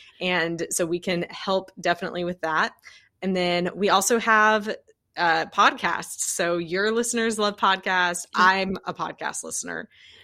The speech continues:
Speaker 1: And so we have a podcast all about marriage called Relationship Radio.
Speaker 2: Yeah.
Speaker 1: And then I have, I have a podcast called It Starts With Attraction, which really talks about those four areas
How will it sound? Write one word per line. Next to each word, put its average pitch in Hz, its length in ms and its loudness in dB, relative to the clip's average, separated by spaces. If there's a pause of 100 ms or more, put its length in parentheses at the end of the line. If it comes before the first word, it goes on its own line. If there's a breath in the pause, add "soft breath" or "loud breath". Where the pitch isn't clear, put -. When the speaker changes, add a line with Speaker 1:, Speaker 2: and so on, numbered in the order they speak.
(100)
Speaker 1:
And 175 380 0
so 185 160 -2
we 190 80 -4
have 190 140 2
a 185 40 -8
podcast 190 480 0
all 175 140 0
about 180 240 -2
marriage 180 540 -4
called 170 220 -4
Relationship 175 760 -6
Radio. 175 600 -2 (220 soft breath)
Speaker 2:
Yeah. 285 160 -4
Speaker 1:
And 190 280 -2
then 175 500 0
I 170 120 -6
have, 165 260 -2 (180)
I 202 160 6
have 262 140 2
a 233 60 -2
podcast 165 600 -2
called 165 220 -4
It 165 140 -10
Starts - 280 -4
With 165 100 -10
Attraction, 175 600 -2
which - 220 -6
really 175 260 -2
talks 160 300 -6
about 160 200 -8
those 160 200 -6
four 165 340 -6
areas 165 600 -6